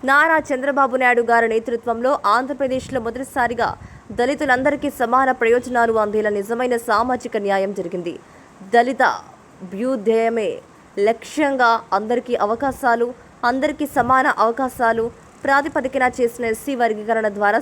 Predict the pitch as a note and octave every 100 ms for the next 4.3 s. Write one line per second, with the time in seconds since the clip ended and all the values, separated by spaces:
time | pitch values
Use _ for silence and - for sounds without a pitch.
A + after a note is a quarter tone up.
0 | - F#3 F#3 F3+ F3 F3 E3+ E3+ - -
1 | - - - C#4 D4 D#4+ D4+ C#4+ B3+ C4+
2 | B3 A#3+ A#3+ A#3 A3+ A#3 A#3 A3 G#3+ A3
3 | A#3 C4+ - - - A3+ C#4 D4 - C#4+
4 | C4 C#4 B3